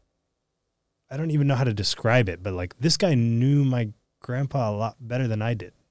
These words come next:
Like, frankly, like, he just spent so much more time with him. He got to help him do things that I,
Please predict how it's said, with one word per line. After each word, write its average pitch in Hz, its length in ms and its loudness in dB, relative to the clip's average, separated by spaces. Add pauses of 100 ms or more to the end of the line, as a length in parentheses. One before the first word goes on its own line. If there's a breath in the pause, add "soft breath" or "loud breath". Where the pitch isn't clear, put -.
(120)
Like, 101 160 -6 (200)
frankly, 101 500 -2
like, 104 180 -8
he 117 80 -6
just 117 140 -4
spent - 180 -4
so 127 80 -2
much - 240 -4
more 95 120 -2
time 123 280 2
with 92 120 0
him. 85 120 -8 (340 soft breath)
He 117 100 -6
got 117 160 2
to 113 80 2
help 123 280 2
him 98 320 0
do 123 160 2
things 98 280 2
that 92 140 -6 (100)
I, 110 440 2